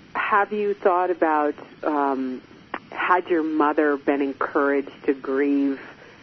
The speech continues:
I mean, it just wasn't done during that time. I know that. I'm, I'm asking an impossible question, but I'm imagining that you thought of it. God, what if our culture said grieve? Grieve until you're done grieving. Do it out loud. You know,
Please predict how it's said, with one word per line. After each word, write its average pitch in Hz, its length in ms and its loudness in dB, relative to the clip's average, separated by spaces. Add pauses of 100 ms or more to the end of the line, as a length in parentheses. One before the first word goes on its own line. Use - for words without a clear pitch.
I 180 100 2
mean, 175 140 2
it 170 160 -2
just 190 240 0
wasn't 143 400 0
done 127 480 0
during 127 260 -2
that 123 200 -4
time. 123 540 -2
I 135 120 0
know 135 280 2
that. 92 260 0
I'm, 127 200 -2
I'm 151 160 -2
asking 151 420 -2
an 143 60 0
impossible 139 600 0
question, 139 440 -2
but 143 120 0
I'm 143 160 -2
imagining 156 680 0
that - 120 -2
you 165 280 4
thought 135 320 2
of 131 120 -4
it. 135 160 -2 (680)
God, 254 380 0 (220)
what 240 280 0
if 311 100 0 (360)
our 196 460 2
culture 214 480 0 (100)
said 190 240 0
grieve? 202 680 -2 (680)
Grieve 294 480 4
until 233 320 2
you're 220 180 4
done 214 360 0
grieving. 208 520 2
Do 247 180 4
it 285 120 0
out 240 260 2
loud. 208 540 2
You 175 300 -2
know, 196 300 2